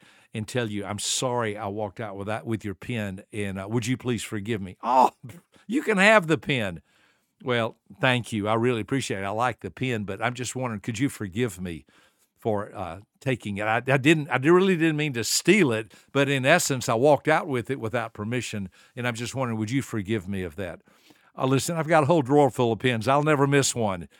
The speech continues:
"Thank you so much. I appreciate it. But would you forgive?" So listen to me. Listen carefully. If you don't get a yes, the next time you hear the story is when they're telling someone about you coming in the office and stealing their pen.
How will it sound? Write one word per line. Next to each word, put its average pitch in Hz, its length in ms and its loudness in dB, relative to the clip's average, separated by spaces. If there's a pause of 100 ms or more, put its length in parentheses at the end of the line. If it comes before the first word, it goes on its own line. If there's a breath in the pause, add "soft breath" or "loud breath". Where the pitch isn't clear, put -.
(460 soft breath)
"Thank 135 340 0
you 104 300 -2
so 123 440 -2
much. 98 360 -4
I 107 60 -6
appreciate 120 380 -8
it. 120 40 -10
But 123 100 -2
would 143 220 -2
you 143 120 -2
forgive?" 117 280 -8
So 123 300 -2 (100)
listen 151 300 0
to 151 60 0
me. 113 220 -4
Listen 123 320 -6
carefully. 120 380 -6 (520 soft breath)
If 127 220 -4
you 175 140 4
don't 202 320 4
get 156 160 2
a 135 120 0
yes, 113 800 -4 (880)
the 123 80 -6
next 131 340 0
time 180 220 0
you 156 140 0
hear 139 180 0
the 117 120 -4
story 147 520 -2
is 107 180 -2
when 117 180 -2
they're 131 160 -2
telling 147 380 -4
someone 107 460 -6
about 110 340 -4
you 131 120 -2
coming 127 340 -6
in 117 140 -6
the 110 80 -8
office 127 440 -6
and 123 80 -6
stealing 143 440 -4
their 123 100 -4
pen. 120 400 -8